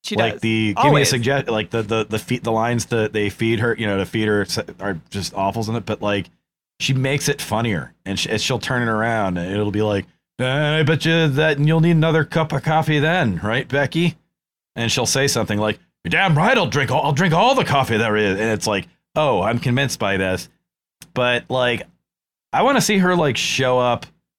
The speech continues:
Speaker 2: It's just, you know, I don't, it's gonna be interesting, really interesting with W W E right now to see what kind of cross promotion happens.
Speaker 1: Mm.
Speaker 2: Um, now, Riddle appeared on a certain late night show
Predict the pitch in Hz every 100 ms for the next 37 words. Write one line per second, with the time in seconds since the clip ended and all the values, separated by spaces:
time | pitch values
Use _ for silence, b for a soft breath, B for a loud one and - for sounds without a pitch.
0 | _ _ - 208 - - 302 - - -
1 | - 202 180 170 151 _ _ _ _ 147
2 | 180 196 165 359 262 196 156 - 80 60
3 | _ _ _ 123 165 151 110 117 110 104
4 | 110 110 104 101 101 95 92 92 90 -
5 | 113 110 110 104 92 - 98 - 92 90
6 | 82 76 78 71 76 - - _ - 202
7 | 202 185 160 98 95 95 92 90 87 82
8 | _ _ _ _ _ 113 120 117 - -
9 | - 120 208 202 131 170 - _ _ _
10 | _ _ _ - - 151 156 143 120 165
11 | 151 117 127 110 90 85 90 76 69